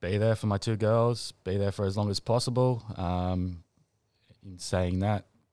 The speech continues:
is why I go through and done other things in life, other challenges as well, uh, and gone through other journeys, is just to try and be there for them, uh, for as long as possible, as present as possible.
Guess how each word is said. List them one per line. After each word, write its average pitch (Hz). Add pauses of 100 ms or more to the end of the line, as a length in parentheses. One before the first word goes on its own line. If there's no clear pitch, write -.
(520)
is 95
why 92
I 90
go 95
through 92
and 92 (220)
done 95 (1080)
other 107
things 101
in 95
life, 98
other 95
challenges 98
as 95
well, 113 (560)
uh, 90 (120)
and 92
gone 95
through 98
other 95
journeys, 95
is 95
just -
to 95
try 95
and 95
be 95
there 95
for 92
them, 101 (320)
uh, 82
for 95
as 92
long 95
as 90
possible, 98
as 90
present 98
as 95
possible. 117